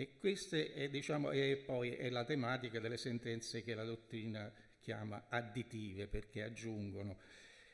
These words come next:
Vi faccio un, un, un esempio su questo, perché, diciamo, fa parte del, della mia storia, del mio marcordo. Quando io nel, nei primi anni sessanta mi preparavo per il concorso in magistratura,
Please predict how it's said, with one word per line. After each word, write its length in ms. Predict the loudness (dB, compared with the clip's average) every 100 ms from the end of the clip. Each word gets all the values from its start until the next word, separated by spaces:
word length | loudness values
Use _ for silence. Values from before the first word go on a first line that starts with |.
| -20 -20 -20 _ _ _ _ _ -20 -20 _ _ -20 -20 _
Vi 260 | -12 -4 -2
faccio 460 | 2 2 2 -2 0
un, 200 | 0 0
un, 140 | -2 -6 -2
un 200 | 0 0
esempio 500 | 2 4 4 2 -2
su 220 | -2 0
questo, 320 | 0 0 0 0
perché, 540 | 0 0 -2 -2 -8 -12 -14 -10 -10 -8 -10 -10 -10 -10 -10
diciamo, 420 | -4 -2 2 2
fa 200 | 0 -2
parte 640 | -2 0 -2 -2 -4 -2 -2
del, 720 | 0 0 0 -2 -2 -4 -2
della 220 | 0 4
mia 160 | 6 6
storia, 420 | 4 6 6 4
del 100 | 2
mio 180 | 2 2
marcordo. 520 | 0 -2 0 0 -2
Quando 380 | -2 0 0 2
io 360 | 2 2 2
nel, 560 | 0 -2 -4 -4 -6 -8 -12 -20 -12
nei 200 | -4 12
primi 300 | 12 12 10
anni 200 | 6 4
sessanta 680 | 2 0 0 0 -2 -4 -6
mi 120 | -4
preparavo 540 | 4 4 6 2 2 0
per 140 | 0
il 100 | 0
concorso 500 | 0 2 2 -2 -2
in 60 | -2
magistratura, 800 | -2 -2 -4 -4 -2 0 2